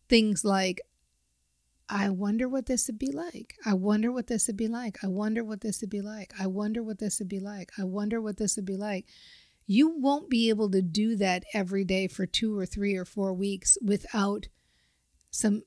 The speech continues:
evidence and ideas presenting themselves. You're going to start, your brain's gonna kick in and you're gonna start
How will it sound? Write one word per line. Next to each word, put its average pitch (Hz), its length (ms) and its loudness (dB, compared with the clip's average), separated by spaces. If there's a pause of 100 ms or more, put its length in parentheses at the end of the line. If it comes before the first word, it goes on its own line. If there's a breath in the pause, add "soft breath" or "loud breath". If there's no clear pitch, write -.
(200)
evidence 196 460 0
and 190 80 -2
ideas 190 480 0
presenting 185 580 -2
themselves. - 680 -6 (480)
You're 208 180 6
going 240 320 2
to 214 80 2
start, 220 540 4
your 202 160 0
brain's 247 340 4
gonna 202 180 2
kick - 320 -2
in 208 160 4
and 190 140 2
you're 185 120 0
gonna 208 200 2
start 220 540 6